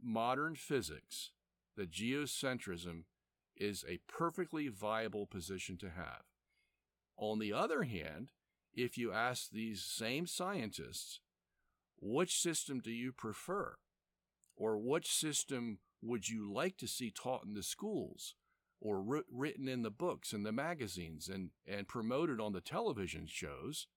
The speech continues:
they're gonna tell you heliocentrism, you see. So you have to answer that question very gingerly. On the one hand, yeah, they all know it's possible. On the other hand, do they want it?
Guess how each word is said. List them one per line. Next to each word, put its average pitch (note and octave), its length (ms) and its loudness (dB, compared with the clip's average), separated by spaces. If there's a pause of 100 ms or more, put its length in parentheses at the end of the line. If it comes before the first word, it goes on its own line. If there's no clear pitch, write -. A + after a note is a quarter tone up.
(400)
they're D3 180 0
gonna C3 200 2
tell F#2+ 260 -2
you B2+ 140 -2
heliocentrism, G#2 1120 -4 (640)
you D#2 100 -10
see. C#2+ 360 -6 (540)
So B2+ 340 4
you B2+ 260 0
have E3 300 2
to F3 120 -2
answer D#3 280 -4
that C3 160 2
question B2 480 0
very C3+ 300 2
gingerly. A2 640 -2 (680)
On A2 160 2
the A2 80 2
one D#3 300 4
hand, F#3 320 2
yeah, D#3 240 4 (200)
they A#2+ 180 6
all E3 280 6
know G#3+ 240 6
it's G#3 120 6
possible. B2+ 680 2
On A#2+ 160 0
the B2+ 120 2
other D3 200 2
hand, C3+ 300 0
do A#2 140 0
they A2+ 140 2
want D3 280 2
it? - 140 -2